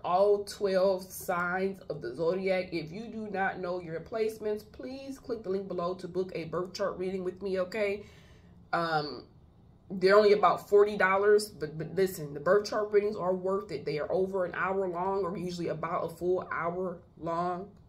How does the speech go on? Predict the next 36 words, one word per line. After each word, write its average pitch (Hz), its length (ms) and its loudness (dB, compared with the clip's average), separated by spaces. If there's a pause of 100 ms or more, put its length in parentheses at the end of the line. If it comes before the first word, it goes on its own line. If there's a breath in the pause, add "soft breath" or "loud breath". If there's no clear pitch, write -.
(460)
Majority 170 540 -4
of 175 120 -8
the 180 60 -2
time, 175 180 -2
they're 175 180 -4
definitely 170 380 -6
about 156 240 -2
an 160 80 -4
hour 156 260 -2
long 151 220 -6
for 151 120 -16
sure, 143 220 -8
about 120 200 -8
an 78 60 -6
hour 117 280 -6
and 101 100 -12
five, 95 320 -10
ten - 160 -18
minutes. - 240 -18
So, 143 120 -8 (340 loud breath)
anyway, 180 520 2 (240 loud breath)
okay, 208 400 4
you, 214 220 -6
you 208 200 -6
get 214 180 -4
my 185 160 0
free 220 340 -8
basics 208 400 0
astrology 190 600 -4
legend, 170 460 -2
which 175 180 -8
helps 196 280 -2
you 196 120 -6
with 170 180 -6
learning 170 400 -4
your - 160 -6